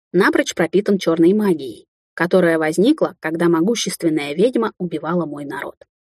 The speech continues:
Ее сила была настолько велика, что даже сейчас, спустя годы,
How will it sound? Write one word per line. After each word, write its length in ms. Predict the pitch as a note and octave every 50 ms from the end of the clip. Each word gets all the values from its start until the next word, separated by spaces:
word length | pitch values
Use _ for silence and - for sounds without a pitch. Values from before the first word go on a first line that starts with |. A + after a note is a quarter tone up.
| _ _ _ _ _
Ее 220 | - G3+ A3+ C4+ C4+
сила 340 | - - - C#4 C#4 G#3+ F3+
была 220 | E3+ F3 F#3+ G3+
настолько 460 | F#3+ F3 F3+ - - G#3+ A3 - F3
велика, 420 | D#3+ E3 D#3+ E3+ F3 - B3+ C#4+ - _ _ _ _ _ _ _
что 220 | _ - - G#3 F#3
даже 260 | G3 G3+ G#3 G#3 G#3+
сейчас, 460 | - - E3+ - - A3+ A3 - -
спустя 420 | - - E3 D#3+ - - F#3 E3
годы, 380 | D#3 D3+ E3 A#3 C4 F#3 D#3+ -